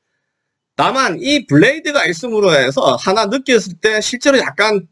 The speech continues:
그 이질감이 생기는 거는 킥을 할 때가 아니라 여기로 볼을 리시빙 할 때, 즉 트래핑을 할 때는 이 공이 정확하게 여러 상태에서 이 리-, 그, 그,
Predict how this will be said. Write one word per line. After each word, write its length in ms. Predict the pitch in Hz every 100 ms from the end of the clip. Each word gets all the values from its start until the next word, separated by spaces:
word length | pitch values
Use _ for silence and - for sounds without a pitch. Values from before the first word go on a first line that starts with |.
| _
그 380 | 151 139 123 101 -
이질감이 560 | 143 202 247 269 247
생기는 420 | 220 220 208 185
거는 480 | 160 151 208 117 85 - _ _ _ _ -
킥을 460 | - 320 311 294
할 160 | 185 170
때가 280 | 214 190 117
아니라 340 | 107 139 131
여기로 420 | 170 226 233 226
볼을 300 | 226 277 269 190
리시빙 440 | 147 160 254 254
할 160 | 170 120
때, 120 | 113
즉 180 | - 170
트래핑을 540 | 247 269 302 302 269
할 160 | 165 131
때는 360 | 156 175 254 269 _ _ _ _ _ _ _
이 220 | - 226 170
공이 420 | 156 180 262 262
정확하게 640 | 190 180 233 - 269 233
여러 200 | 139 170
상태에서 440 | 214 254 247 285 247
이 180 | 143 156
리-, 260 | 160 160
그, 280 | 143 143 127 -
그, 220 | 151 139